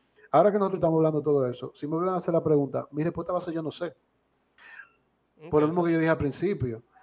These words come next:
Speaker 1: si, si Dios quiere que los animales estén en el cielo, o significa que, que Tommy va a estar en el cielo, yo no sé, porque Tommy es una
Speaker 2: <laughs>
Speaker 1: personalidad que nosotros le dimos a ese animal.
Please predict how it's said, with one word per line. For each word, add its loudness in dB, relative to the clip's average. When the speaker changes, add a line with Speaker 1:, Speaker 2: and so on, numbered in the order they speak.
Speaker 1:
si, 2
si 0
Dios 0
quiere -2
que -2
los 0
animales -2
estén -6
en -8
el -10
cielo, -12
o 2
significa 0
que, 2
que 0
Tommy -2
va 6
a 6
estar 2
en 2
el 0
cielo, -2
yo 0
no -2
sé, -10
porque 0
Tommy 0
es 2
una 2
Speaker 2:
<laughs> -
Speaker 1:
personalidad -2
que -10
nosotros -4
le 0
dimos -2
a -4
ese -10
animal. -10